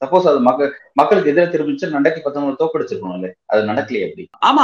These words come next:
Speaker 2: அந்த நேரத்துல அவர் முன்னெடுத்தது எது? ராணுவ வீரர்கள், இ-, தேசபக்தி அப்படின்னு ஒரு கொ-,
Speaker 1: ஓகே.
Speaker 2: கொள்கையை முன்னெடுத்தார்ல. அப்ப தனிப்பட்ட மனி-, மனிதர்களின் மரணத்தை விட எது ரொம்ப முக்கியம்? தேசம் முக்கியம், தேசபக்தி முக்கியம். இதைத்தான் நான் சொன்னேன், பாசிசம் என்பது வெற்று முழக்கங்களோடு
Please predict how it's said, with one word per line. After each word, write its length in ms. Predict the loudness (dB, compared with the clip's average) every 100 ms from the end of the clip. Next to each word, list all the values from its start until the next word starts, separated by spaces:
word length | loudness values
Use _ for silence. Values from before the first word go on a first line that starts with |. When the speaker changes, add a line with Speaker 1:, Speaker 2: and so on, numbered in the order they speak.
| 4
Speaker 2:
அந்த 240 | 4 2
நேரத்துல 400 | 2 2 0 0
அவர் 200 | 0 0
முன்னெடுத்தது 600 | 2 2 2 0 0 2
எது? 320 | 2 2 2 2
ராணுவ 440 | 4 4 2 0
வீரர்கள், 680 | 2 2 2 -2 -2 -2 -4
இ-, 160 | -6 0
தேசபக்தி 920 | 0 0 0 -2 -4 -2 -2 -2 -8 _
அப்படின்னு 300 | 0 2 0
ஒரு 160 | 2 0
கொ-, 260 | 0 0 -2
Speaker 1:
ஓகே. 120 | 0
Speaker 2:
கொள்கையை 380 | 2 2 2 0
முன்னெடுத்தார்ல. 760 | -2 -4 -4 -4 -2 0 0 -2 _
அப்ப 220 | -2 -2
தனிப்பட்ட 840 | 0 0 0 0 -2 0 0 0 -2
மனி-, 340 | -2 -2 -2
மனிதர்களின் 580 | -2 0 0 0 0 2
மரணத்தை 480 | 2 2 0 0 -2
விட 180 | 0 0
எது 320 | 2 2 2
ரொம்ப 300 | 2 2 2
முக்கியம்? 420 | 0 -2 0 2
தேசம் 400 | 2 0 0 -2
முக்கியம், 420 | -2 -4 -4 -4 -6 _ 0
தேசபக்தி 560 | 2 2 0 -2 -4
முக்கியம். 340 | -8 -6 -6 -6 _
இதைத்தான் 400 | -2 0 0 0
நான் 120 | -2
சொன்னேன், 320 | -4 -6 -4
பாசிசம் 520 | 2 0 0 -4 -2 -2
என்பது 380 | -2 -4 -4
வெற்று 400 | -2 -4 -2 -4 -2
முழக்கங்களோடு 840 | 0 -2 -2 -4 -2 0 -2 -4